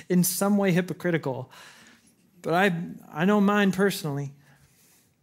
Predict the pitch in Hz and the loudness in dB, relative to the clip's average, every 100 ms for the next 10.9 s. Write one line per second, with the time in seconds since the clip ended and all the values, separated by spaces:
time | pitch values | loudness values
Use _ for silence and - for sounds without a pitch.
0 | - 185 196 214 190 160 151 143 147 147 | -4 2 2 4 2 2 0 -2 -4 -6
1 | 143 147 147 170 156 _ _ - 143 _ | -6 -10 -12 -12 -16 _ _ -20 -20 _
2 | _ _ _ _ _ _ _ _ _ _ | _ _ _ _ _ _ _ _ _ _
3 | _ 170 196 196 220 240 240 214 190 190 | _ -2 0 2 2 2 2 2 4 4
4 | 196 202 190 190 - - 240 226 220 208 | 4 4 4 2 -2 0 0 2 2 4
5 | 190 185 226 220 196 180 196 190 185 185 | 2 0 2 2 2 0 0 0 2 0
6 | 175 196 185 190 185 175 196 214 202 185 | 2 2 2 0 0 2 2 4 2 2
7 | 190 190 190 190 190 175 170 156 - 175 | 0 2 2 0 0 -2 -2 -8 -8 -10
8 | - - 143 131 123 131 - _ _ _ | -10 -10 -10 -8 -12 -16 -20 _ _ _
9 | _ _ _ _ _ - - - 240 - | _ _ _ _ _ -20 -10 -6 -6 -6
10 | - 233 196 208 220 - 190 151 | -2 2 4 4 2 0 -2 -2